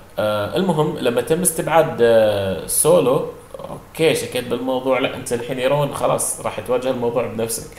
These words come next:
فالعبقرية اللي بتكلم عنها بالعادة لما الحكم ينضرب وي-،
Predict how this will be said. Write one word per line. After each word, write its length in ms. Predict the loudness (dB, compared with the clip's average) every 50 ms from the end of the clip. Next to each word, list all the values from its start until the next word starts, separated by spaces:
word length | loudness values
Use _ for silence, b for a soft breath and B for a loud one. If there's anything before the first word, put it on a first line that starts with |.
| B B B B B B B B B -6 -2
فالعبقرية 1120 | 0 2 6 6 4 4 2 -6 -6 -4 -2 2 2 2 2 2 2 2 2 4 6 6
اللي 220 | 6 6 6 4 2
بتكلم 420 | 2 4 2 4 4 4 2 2
عنها 260 | 2 0 2 2 2
بالعادة 540 | 2 2 0 -2 4 6 6 6 8 6 6
لما 380 | 4 4 2 2 0 0 -2 -2 -8 -14 -20 -20 -20 -20 -12 -10
الحكم 440 | -10 -2 0 0 2 2 0 0 2
ينضرب 680 | 0 0 2 4 6 6 6 6 4 0 -6 -6 -6 -6
وي-، 200 | -6 -6 -6